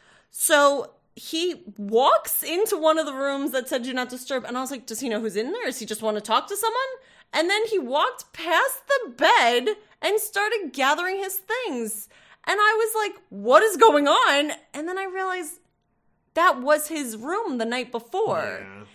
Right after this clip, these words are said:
Speaker 1: He's getting his stuff from this room, and Georgia and Dom are in here because it was probably the first available room.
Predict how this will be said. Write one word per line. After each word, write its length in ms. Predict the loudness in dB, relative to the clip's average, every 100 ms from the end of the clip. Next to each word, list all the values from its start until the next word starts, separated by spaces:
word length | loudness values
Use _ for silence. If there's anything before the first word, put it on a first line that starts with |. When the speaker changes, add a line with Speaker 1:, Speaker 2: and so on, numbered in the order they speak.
| -8
Speaker 1:
He's 420 | -2 2 0 0
getting 360 | -2 -2 -2
his 180 | -4 -6
stuff 320 | -4 -2 -2
from 220 | -4 -4 -4
this 200 | -8 -8
room, 320 | -6 -6 -6
and 300 | -6 -6 -4
Georgia 240 | -4 -4
and 140 | -4 -2
Dom 240 | 0 0
are 60 | -2
in 80 | -4
here 140 | -6
because 220 | -6 -8
it 100 | -8
was 100 | -10
probably 240 | -8 -8 -8
the 100 | -10
first 320 | -8 -8 -8
available 440 | -6 -4 -4 -4
room. 580 | -6 -6 -6 -8 -10 -14